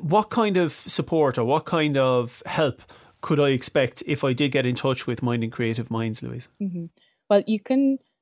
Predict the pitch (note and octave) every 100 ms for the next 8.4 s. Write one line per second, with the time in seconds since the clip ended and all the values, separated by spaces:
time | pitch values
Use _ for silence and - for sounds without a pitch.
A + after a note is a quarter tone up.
0 | _ - G#3 - F#3 F3 G#3+ C#4+ D4+ A3+
1 | F3+ E3 E3 D#3+ - E3 E3 D#3+ E3+ -
2 | E3+ D#3+ - D#3+ D#3+ E3 F3 E3 D#3+ D#3
3 | D3+ D3+ - E3 D3+ D#3 E3+ G3 D#3 -
4 | D3 - - F3 E3 - _ _ _ _
5 | - F3 G3+ G#3 G#3 F#3 F3 G#3 F3+ F3
6 | F3+ F3 D#3 - D#3+ E3 - - F3 -
7 | D3+ D#3+ D3 _ - E3 D#3+ D#3+ D#3+ D#3+
8 | - D#3+ D#3